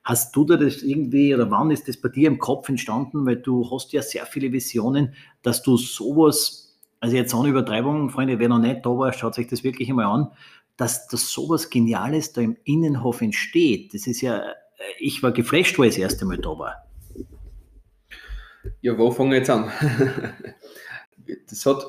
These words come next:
Speaker 2: hat mehr oder weniger damit zu tun, ähm, dass es eine Entwicklung war. Es war wirklich eine Entwicklung von fünfzehn Jahre, äh,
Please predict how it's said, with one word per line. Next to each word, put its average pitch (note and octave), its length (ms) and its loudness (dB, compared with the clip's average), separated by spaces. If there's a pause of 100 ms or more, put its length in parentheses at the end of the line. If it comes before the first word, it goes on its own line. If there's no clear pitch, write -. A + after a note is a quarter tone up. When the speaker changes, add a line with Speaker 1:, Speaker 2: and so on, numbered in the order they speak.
(140)
Speaker 2:
hat F#3+ 180 2
mehr D3+ 260 6
oder D3 120 4
weniger C#3 440 4
damit C3+ 300 2
zu A#2+ 140 -6
tun, D3+ 340 0 (560)
ähm, G#2 600 -2 (300)
dass A2 180 -4
es - 80 -4
eine D#3+ 100 0
Entwicklung D#3 420 -4
war. E2+ 120 -4
Es F#2 160 -4
war A2 100 4
wirklich C3 280 0
eine A#2 140 2
Entwicklung C3 360 -2
von A2 220 -6
fünfzehn C3 380 -4
Jahre, A2 540 2 (160)
äh, G2+ 180 -2